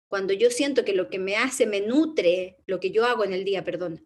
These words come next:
me nutre y me hace bien y me va alimentando en el día desde todo punto de vista, entonces está bien. Pero si hay algo que yo siento que me va succionando energía, que me va desgastando,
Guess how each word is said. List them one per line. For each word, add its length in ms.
me 260
nutre 400
y 100
me 120
hace 380
bien 800
y 80
me 140
va 80
alimentando 960
en 100
el 180
día 220
desde 240
todo 260
punto 280
de 120
vista, 540
entonces 320
está 160
bien. 400
Pero 180
si 120
hay 100
algo 240
que 100
yo 120
siento 280
que 80
me 140
va 120
succionando 920
energía, 640
que 80
me 120
va 140
desgastando, 960